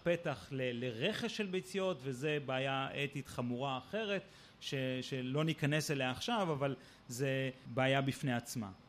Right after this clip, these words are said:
אבל בינתיים, המדע התפתח בצורה כזאת שהוא בעצם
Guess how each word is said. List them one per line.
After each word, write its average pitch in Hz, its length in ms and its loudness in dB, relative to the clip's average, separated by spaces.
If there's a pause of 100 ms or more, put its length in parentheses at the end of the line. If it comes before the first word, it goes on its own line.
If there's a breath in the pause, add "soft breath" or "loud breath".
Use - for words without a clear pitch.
(140)
אבל 143 440 2
בינתיים, 151 760 0 (400)
המדע 139 360 4
התפתח 220 560 2
בצורה 190 340 -2
כזאת 233 400 -2
שהוא 208 140 -6
בעצם 214 480 2